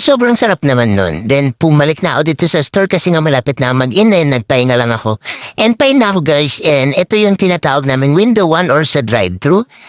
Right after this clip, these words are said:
Dito magtitake ng order yung counter na nasa speaker box na in-orderan ng mga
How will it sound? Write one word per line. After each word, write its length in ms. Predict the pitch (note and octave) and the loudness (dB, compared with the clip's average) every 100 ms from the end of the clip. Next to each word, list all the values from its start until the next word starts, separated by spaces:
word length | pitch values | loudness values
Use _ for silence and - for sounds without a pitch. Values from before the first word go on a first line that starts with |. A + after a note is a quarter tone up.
| - | -4
Dito 240 | G#3 G#3+ G#3+ | -2 0 0
magtitake 480 | F#3+ F3 F#3 F#3 - | 0 0 -2 -2 0
ng 160 | F3 C#3+ | 0 2
order 320 | C#3 D3 C#3 | 0 2 0
yung 320 | C3+ B2+ A#2 | 2 2 2
counter 480 | A#2+ A2+ A2 C3+ C3 | 0 -2 0 0 0
na 160 | C3 A#2+ | 0 0
nasa 560 | B2+ - E3 C#3+ A2+ - | 0 0 0 0 -2 -4
speaker 480 | - - A#3+ A3 E3 | -6 -4 -2 0 0
box 320 | B2+ A#2 - | -2 -2 -2
na 160 | C3 A2+ | 0 0
in-orderan 640 | A2+ A#2 C3+ C3+ C3+ B2+ | 0 0 0 0 0 0
ng 80 | B2+ | 0
mga 240 | A#2 A2+ | 0 -2